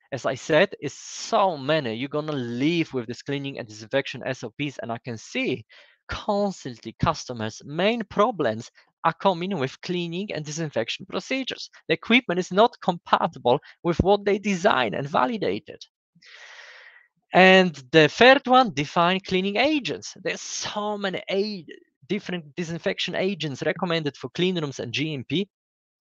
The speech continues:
And, you know, you have to evaluate compatibility of these different stringent agents with your equipment. You know, the materials like even higher grade stainless steel sometimes cannot withstand some of this reagent in a long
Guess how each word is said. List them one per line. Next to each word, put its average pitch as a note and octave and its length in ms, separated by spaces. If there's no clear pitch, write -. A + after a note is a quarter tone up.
And, D#3 100
you G3 80
know, F#3 140
you G3 160
have A3+ 260
to - 120
evaluate D3 600
compatibility E3 920
of G#2+ 200
these B2 160
different E3+ 520
stringent C#3+ 640
agents C#3+ 520
with G3 220
your C4 100
equipment. - 640
You D3+ 100
know, A#3+ 160
the F3+ 180
materials A3 600
like F3 160
even G#3 320
higher F#3+ 460
grade F3 340
stainless F3+ 480
steel D#4 320
sometimes A#3 500
cannot E3 520
withstand D3+ 580
some E3+ 320
of D#3 140
this A#2 200
reagent G3+ 640
in B2+ 140
a B2 40
long B2 280